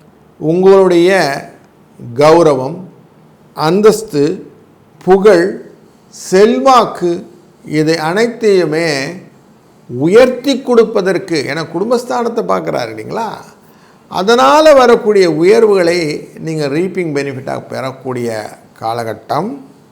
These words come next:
நவம்பர் பன்னெண்டுலேருந்து மார்ச் பன்னெண்டு வரைக்கும் நல்ல சுபிட்சமா இருக்குன்னே சொல்லலாம். த்ரெட் எதனா இருக்குதா அப்படின்னா,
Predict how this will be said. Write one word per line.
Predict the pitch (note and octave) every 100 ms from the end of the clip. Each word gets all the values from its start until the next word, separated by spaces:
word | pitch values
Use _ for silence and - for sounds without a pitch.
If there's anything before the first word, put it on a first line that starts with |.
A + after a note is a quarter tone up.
| _ _ _ _ _ _ _ _ -
நவம்பர் | A#2+ C3+ D#3 D#3 C#3 -
பன்னெண்டுலேருந்து | C3 D3+ E3 D#3+ C#3+ C3+ D3+ G#3+ C#3 A#2+
மார்ச் | C#3 E3+ D#3+ - C#3
பன்னெண்டு | C3+ C#3 B2+
வரைக்கும் | A#2+ - G#3 D#3+
நல்ல | C3 D3 D#3
சுபிட்சமா | - G3 A3 - - G#3 G3+ G3+
இருக்குன்னே | F#3 E3 E3 E3+ F#3
சொல்லலாம். | F3+ C#3 A#2+ A2 - _ _ _ _ _ _ _ _ _ _ _ _ _ _ _ _ _ _
த்ரெட் | C3 D3 - G3+
எதனா | E3+ E3+
இருக்குதா | D3 B2 B2 A#2+ - - A2+
அப்படின்னா, | A2 G#2+ G2 G2 G#2 A#2 A#2